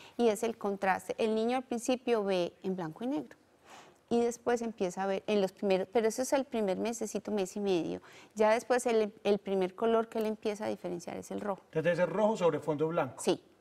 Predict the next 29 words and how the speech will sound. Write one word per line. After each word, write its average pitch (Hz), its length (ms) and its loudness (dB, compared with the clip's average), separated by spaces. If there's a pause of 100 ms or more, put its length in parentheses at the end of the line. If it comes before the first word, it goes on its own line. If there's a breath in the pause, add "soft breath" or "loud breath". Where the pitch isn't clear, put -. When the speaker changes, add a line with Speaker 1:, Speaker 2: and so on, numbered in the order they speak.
(120)
Speaker 1:
rojo 214 320 0
sobre 190 220 -4
Speaker 2:
Y 170 40 0
Speaker 1:
fondo 185 120 4
Speaker 2:
noto 175 180 4
Speaker 1:
blanco. 220 100 10
Speaker 2:
algo 196 380 2
en, 165 240 0
en, 147 340 -2
en 147 100 0
los 143 360 -6 (100)
avisos 147 320 -6
que 202 120 0
veo, 185 220 2
es 147 220 -8 (140)
min-, 170 480 -4
letras 160 260 0
minúsculas. 165 580 -4
¿Todas 185 220 6
deben 196 160 0
ser 202 120 -2
minúsculas 202 500 -4
también? 156 220 -8
Speaker 1:
Sí, 302 200 4
solamente 247 760 2 (220)
la 202 180 4
prim-, 202 360 -4
se 226 240 2
re-, 214 280 0